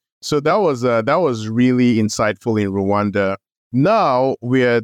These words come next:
we're now taking those learnings as we continue to push and advance things in Rwanda. We're now taking, uh, you know, those, uh, learnings and wins to,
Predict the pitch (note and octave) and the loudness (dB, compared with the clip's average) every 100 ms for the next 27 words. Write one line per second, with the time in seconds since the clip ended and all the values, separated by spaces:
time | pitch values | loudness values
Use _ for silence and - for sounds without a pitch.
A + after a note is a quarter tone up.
0 | - B2 B2 C#3 D#3 - C3 C#3+ B2+ B2+ | -2 -2 0 0 -2 -4 -4 -2 0 -2
1 | A#2 A2+ A2 A2+ A#2 - A2 - A2 - | 0 0 2 0 0 -2 -4 -2 -4 -2
2 | A2+ C#3 C#3 - A2 - C3+ B2 - A2 | -2 -2 -4 -4 -10 -4 -4 -4 -4 -2
3 | G#2 G#2 A2+ A#2 A#2+ A2 G#2+ G2 G2+ G#2 | -2 -2 -2 -2 -4 -2 0 0 0 0
4 | G#2+ G#2+ A2+ _ - A#2 A#2+ C3 B2 B2+ | 0 -2 -4 _ -2 0 0 -2 -2 -4
5 | - A#2+ A#2 - A2 G2+ G2+ G#2+ G2+ F#2 | -2 0 0 -2 -2 0 0 0 0 0
6 | A#2 A#2 A2+ - - G#2+ G#2 A2 A2 G#2+ | 0 0 -2 -6 -4 -2 0 0 0 0
7 | G#2+ G#2+ - G2+ G2 G2 G#2+ G#2 G#2+ - | 0 -2 -4 -4 -4 -2 0 0 -2 -4
8 | - - A2+ G#2 | -10 -2 0 2